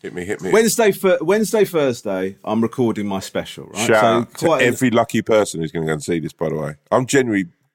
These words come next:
Speaker 1: gutted. I'm devastated. I'm gigging these nights because I actually think it's gonna be electric. I got to
Speaker 2: Yeah,
Speaker 1: say,
Speaker 2: it's a
Speaker 1: I think it's gonna be talked about as one of the biggest nights in. And I genuinely mean that. It's gonna be electric.
Speaker 2: Thank you, man.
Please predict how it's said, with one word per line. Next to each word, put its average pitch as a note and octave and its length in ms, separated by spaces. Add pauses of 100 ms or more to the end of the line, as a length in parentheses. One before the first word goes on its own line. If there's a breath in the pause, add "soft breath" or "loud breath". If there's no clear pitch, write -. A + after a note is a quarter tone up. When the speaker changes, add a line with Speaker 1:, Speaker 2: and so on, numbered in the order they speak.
Speaker 1:
gutted. E2+ 440
I'm F2 120
devastated. E2 500
I'm E2 100
gigging D#2 260
these D2+ 220
nights D#2 260
because D#2+ 400 (100)
I F2+ 200
actually F2+ 220
think E2+ 200
it's - 120
gonna - 180
be D#2 100
electric. - 580 (380)
I G2 80
got A2+ 200
to - 40 (100)
Speaker 2:
Yeah, E2 100
Speaker 1:
say, D#2 80
Speaker 2:
it's - 180
a - 80 (280)
Speaker 1:
I E2+ 100
think F2 200
it's - 180
gonna F2 200
be E2 360 (540)
talked - 300
about C#2+ 360
as D2 80
one D#2+ 120
of C#2+ 80
the D#2 60
biggest D#2 340
nights D#2 280
in. D2 160 (280)
And - 200
I G2 120
genuinely F#2 440
mean D#2 80
that. D2+ 280 (140)
It's - 100
gonna G2 80
be F2 60
electric. E2 400
Speaker 2:
Thank D#3+ 260
you, G#2+ 100
man. E2+ 220